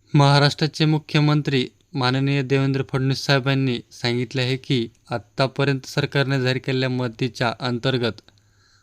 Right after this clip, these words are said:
आठ हजार कोटी रुपये हे रिलीज केले आहेत. जवळपास चाळीस लाख शेतकऱ्यांच्या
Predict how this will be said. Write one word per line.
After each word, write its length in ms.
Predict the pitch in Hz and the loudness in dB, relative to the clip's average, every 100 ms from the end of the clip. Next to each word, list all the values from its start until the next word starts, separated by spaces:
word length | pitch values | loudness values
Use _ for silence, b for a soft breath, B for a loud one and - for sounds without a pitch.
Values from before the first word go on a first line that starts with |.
| _ 135 | _ 0
आठ 240 | 131 135 | 2 2
हजार 220 | 131 139 | 2 2
कोटी 320 | - 139 131 | 0 -2 0
रुपये 280 | 135 120 139 | 0 0 0
हे 340 | 123 120 - 131 | 0 -2 -4 -4
रिलीज 280 | 120 123 - | -2 -2 -2
केले 220 | 135 123 | 0 2
आहेत. 340 | 113 110 - - b b b b b | 2 -2 -6 -20 b b b b b
जवळपास 480 | 127 127 135 131 147 | 0 4 4 4 -2
चाळीस 380 | - 147 139 131 | 2 2 2 0
लाख 180 | 147 - | -2 0
शेतकऱ्यांच्या 560 | 143 - 143 135 127 | -2 0 0 0 0